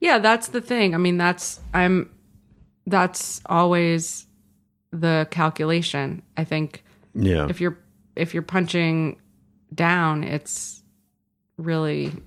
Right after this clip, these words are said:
Speaker 1: gross.
Speaker 2: Yeah. Well, it's a, it's tough to, uh, make prank phone calls now to any businesses without, like, the first person who intercepts your call is probably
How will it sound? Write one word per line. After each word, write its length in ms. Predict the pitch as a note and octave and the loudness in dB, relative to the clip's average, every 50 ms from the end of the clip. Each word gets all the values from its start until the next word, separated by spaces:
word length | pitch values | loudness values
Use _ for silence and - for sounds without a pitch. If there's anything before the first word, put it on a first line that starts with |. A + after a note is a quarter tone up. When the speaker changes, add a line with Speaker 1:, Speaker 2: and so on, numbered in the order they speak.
| - _ _ _ _ _ _ _ _ | -20 _ _ _ _ _ _ _ _
Speaker 1:
gross. 480 | - D#3+ D3+ - - - E3 - - - | -2 0 0 0 -2 -4 -8 -8 -4 0
Speaker 2:
Yeah. 260 | B2 G2+ E2 A#1 C2 - - - _ _ - | 2 2 2 2 0 -6 -12 -18 _ _ -2
Well, 120 | - A2 A2 | 2 2 2
it's 100 | G2+ - | 2 2
a, 60 | F2+ - - - - - | -4 -4 -10 -20 -10 -4
it's 200 | - G#2 - - | -4 -2 -2 -2
tough 400 | - - - G#2 G#2 A2 - - - | -6 -2 0 2 2 2 0 -4 -8
to, 520 | - - F#2+ F2+ E2+ E2 D#2 D2 D2 - - _ - | -2 0 2 2 2 2 0 -2 -4 -6 -10 _ -10
uh, 460 | - F2 D2+ B1+ A#1 B1 A1+ A1+ G1+ - _ _ _ _ _ _ _ _ _ _ _ - | -6 -4 -4 -4 -6 -8 -10 -10 -12 -16 _ _ _ _ _ _ _ _ _ _ _ -4
make 360 | G2+ G2 F#2 F2+ - - - | -2 0 0 -2 -4 -10 -8
prank 320 | - - G2 F#2+ E2+ - | -2 2 2 2 0 -2
phone 300 | - - - F2+ F2+ F2+ | -6 -4 -2 0 0 0
calls 360 | E2+ - F2 D#2+ D#2+ D#2 E2 - | 0 0 2 2 2 0 -2 -4
now 460 | D#2 D2+ D2+ D2 C#2 C2+ C#2+ C#2+ - _ - | -2 -2 0 -2 -2 -2 -4 -6 -8 _ -10
to 200 | - - F#2 E2 | -6 -4 -2 -2
any 300 | D#2+ F2 F2 E2 D2+ D2 | 0 0 0 0 -2 -4
businesses 760 | C#2+ - - F2 F2+ A#2+ C#3 D3 G2 E2+ - - E2 D#2 D2+ | -6 -8 -6 0 2 2 4 4 2 0 0 -2 -4 -4 -4
without, 380 | E2 D#2+ D#2 - D2+ D2 D2 - | -4 -4 -2 -2 -2 -2 -2 -2
like, 300 | D#2 D2 C#2+ - - - | -4 -4 -4 -6 -10 -12
the 100 | - - | -12 -8
first 420 | - - F#2 E2 - - - _ - | -2 0 0 0 -2 -6 -10 _ -2
person 240 | - F#2 E2+ - D#2+ | 0 0 0 0 -2
who 40 | D2+ | -4
intercepts 380 | D2 D2+ D2 - - - - | -2 -2 -2 -2 -4 -4 -8
your 80 | - - | -10 -8
call 260 | - - E2+ D#2 C2+ | -2 0 0 0 0
is 80 | C#2 C#2+ | -2 -6
probably 600 | - - C#2 C#2 C#2 C#2+ - - C#2 B1+ B1 | -6 -6 -6 -4 -4 -6 -6 -6 -6 -6 -8